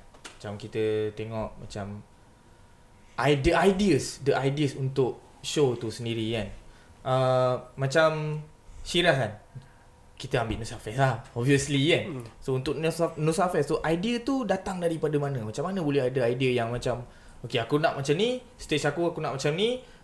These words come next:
Speaker 1: okey, aku nak dekat video yang macam ni." So, macam mana boleh ada idea yang macam tu? Mungkin banyak pergi show ataupun festival luar ke, mendatangkan satu idea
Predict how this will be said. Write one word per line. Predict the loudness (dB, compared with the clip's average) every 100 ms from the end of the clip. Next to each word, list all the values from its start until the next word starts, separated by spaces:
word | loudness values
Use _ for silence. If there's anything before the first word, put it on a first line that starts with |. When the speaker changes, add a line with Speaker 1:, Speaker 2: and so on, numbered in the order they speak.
| -2
Speaker 1:
okey, | 0
aku | 2
nak | 0
dekat | 0 0
video | 0 0
yang | 0 -2
macam | -4
ni." | -8 -12 -20 -20 -20 -20 -20 -20 -20 -14
So, | -10
macam | -6
mana | -2 0
boleh | 0 0
ada | 0 -2
idea | -2 -4 -4
yang | -4
macam | -6 -8
tu? | -10
Mungkin | -8 -2 -2 -2 -10 -18 -20 -18 -18 -18 -20 -8
banyak | -6 -4
pergi | -4 -6 -6
show | -4 -2 0 -2
ataupun | -2 -4 -4 -6 -6 -10 -14 -20
festival | -8 -8 -4 -4
luar | -2 -2 -4 -2
ke, | 0 0 0
mendatangkan | -2 -4 -2 -2 -2 -4
satu | -4 -4
idea | -4 -4 -4 -4 -4